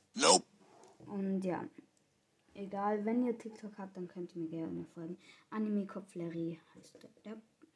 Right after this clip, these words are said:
Speaker 2: heiße ich auf TikTok. Ich mache eine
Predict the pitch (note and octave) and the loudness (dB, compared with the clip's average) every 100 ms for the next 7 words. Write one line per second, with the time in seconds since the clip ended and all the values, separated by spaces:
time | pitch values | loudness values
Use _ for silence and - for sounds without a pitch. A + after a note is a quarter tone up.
0 | - F#3+ F#3 F#3+ - - - G#3 - - | -18 -12 -10 -12 -12 -16 -16 -16 -16 -12
1 | G3+ - - - - - - - - - | -12 -12 -16 -16 -20 -20 -20 -20 -20 -20
2 | - A#3 - A3+ A3+ A3+ A#3 - - G3+ | -10 -8 -4 -2 -2 -2 -2 -2 -4 -2
3 | G#3 G3+ | 2 2